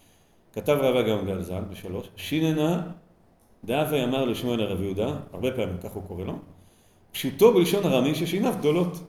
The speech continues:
שכל מה שגדול לשיניים קראו לו שיננה. אבא אריכא, מין, אה, כינוי כזה, היו לו שיניים בולטות, וכן, אתם יודעים, בדרך כלל הכינויים האלה נתפסים בתור ילד, ואחר כך זה, זה מלווה אותו.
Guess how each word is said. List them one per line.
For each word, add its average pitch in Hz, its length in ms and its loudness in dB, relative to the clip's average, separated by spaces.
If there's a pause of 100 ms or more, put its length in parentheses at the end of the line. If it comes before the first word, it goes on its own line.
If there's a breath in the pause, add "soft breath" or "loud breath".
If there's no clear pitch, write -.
(500 soft breath)
שכל - 300 0
מה 247 100 2
שגדול 190 300 2
לשיניים 202 400 0
קראו 202 200 2
לו 196 120 4
שיננה. 139 420 -2 (880 soft breath)
אבא 104 440 -6
אריכא, 131 380 -2 (680)
מין, 370 180 -2
אה, 180 200 4
כינוי 302 280 -2
כזה, 190 320 0
היו 226 140 -2
לו 233 100 -2
שיניים 202 320 -4
בולטות, 175 460 -2
וכן, 240 960 -4
אתם 220 80 -8
יודעים, 220 180 -4
בדרך 180 160 -8
כלל 185 80 -4
הכינויים 170 380 -2
האלה 135 420 -4
נתפסים 127 460 -4
בתור 131 240 0
ילד, 143 260 2
ואחר 117 160 -4
כך 131 100 -12
זה, 120 300 -4 (100)
זה 113 420 -4
מלווה 107 280 -2
אותו. 170 280 -2